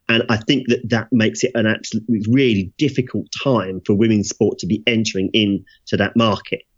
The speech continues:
to be perfectly honest with you. I think that women's sport, frankly, as a strategy, should be looking to make their product as free as possible and getting the sponsors and getting the platforms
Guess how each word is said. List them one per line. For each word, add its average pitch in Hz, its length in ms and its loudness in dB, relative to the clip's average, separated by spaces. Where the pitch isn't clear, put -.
to - 60 -2
be 95 120 -4
perfectly 95 420 -2
honest 90 300 -2
with 92 80 -2
you. 87 180 -2
I 98 60 0
think 123 300 -2
that 104 120 2
women's 110 300 4
sport, - 280 0
frankly, 127 460 0
as 95 120 0
a 107 60 -12
strategy, 127 560 -4
should - 200 -4
be 98 140 -2
looking 110 460 -2
to - 80 0
make 107 200 2
their 101 140 2
product - 420 -4
as 104 100 -8
free 110 240 0
as 98 120 -2
possible 98 520 0
and 95 100 0
getting 98 240 2
the 92 80 0
sponsors - 800 -2
and 98 100 -4
getting - 200 0
the 101 80 -2
platforms 95 720 0